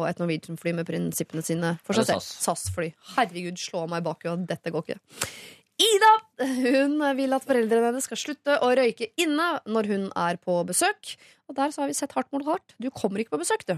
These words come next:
Speaker 1: før de gjør det. Ane lurer på om det gikk for langt med vennen sin. Eh, nei, det gjorde du egentlig ikke. Eh, i hvert fall ikke langt nok til at du trenger å fortelle Truls, kjæresten din, om at du har sovet i samme seng som Knut.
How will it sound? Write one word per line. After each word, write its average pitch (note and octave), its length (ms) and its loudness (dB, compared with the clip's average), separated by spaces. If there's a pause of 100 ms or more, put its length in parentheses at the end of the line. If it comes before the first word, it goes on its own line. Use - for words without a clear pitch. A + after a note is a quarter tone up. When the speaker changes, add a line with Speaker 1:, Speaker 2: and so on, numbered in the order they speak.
Speaker 1:
før F3 220 0
de E3+ 160 0
gjør E3+ 300 -2
det. - 20 -10 (960)
Ane D4 400 2
lurer C4+ 180 -2
på B3 80 -12
om B3 80 -4
det A#3+ 80 -4
gikk - 140 -14
for A3 80 2
langt G3 260 -6
med F#3+ 240 0
vennen F3+ 240 0
sin. D#4 300 0 (280)
Eh, F3+ 800 -2 (100)
nei, G#3+ 240 0
det B3+ 200 0 (120)
gjorde G#3+ 240 0
du A3 60 0
egentlig A3+ 400 -2 (340)
ikke. D#4 240 -4 (160)
Eh, A3 460 0
i - 20 -6
hvert G#3+ 140 -4
fall C4 100 0
ikke A#3 140 0
langt F#3 180 -2
nok G3+ 160 -12
til - 80 -10
at F#3+ 80 -8
du G#3 80 -12
trenger F3 220 -2
å - 20 -10
fortelle F#3 320 0
Truls, D4 460 2 (100)
kjæresten A3 380 -2
din, C#4+ 180 2
om F#3 140 -8
at - 80 -14
du - 20 -12
har F#3 80 -8
sovet F3 240 -2
i E3+ 80 -6
samme F3 160 -6
seng E3+ 300 -4
som E3 240 -6 (100)
Knut. - 300 -6